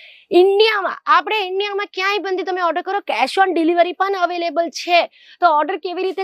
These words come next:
કરવાનું છે? સ્ક્રીન પર નંબર છે, નીચે કોલ કરીને તમે ઓર્ડર કરી શકો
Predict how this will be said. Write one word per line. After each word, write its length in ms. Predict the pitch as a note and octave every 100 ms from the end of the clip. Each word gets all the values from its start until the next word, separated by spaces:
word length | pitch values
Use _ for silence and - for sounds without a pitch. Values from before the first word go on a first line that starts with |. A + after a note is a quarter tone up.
| F4
કરવાનું 360 | F4 F4+ F#4 G4
છે? 80 | -
સ્ક્રીન 220 | D4 D4 D#4+
પર 60 | D#4+
નંબર 260 | D#4 D#4 D#4+
છે, 100 | D#4+
નીચે 180 | D4 D4+ -
કોલ 180 | C#4 C#4+
કરીને 260 | B3+ C4 F#4 -
તમે 220 | C4 - A#3
ઓર્ડર 200 | A3+ D#4 -
કરી 280 | B3 C#4 D4
શકો 280 | C4 -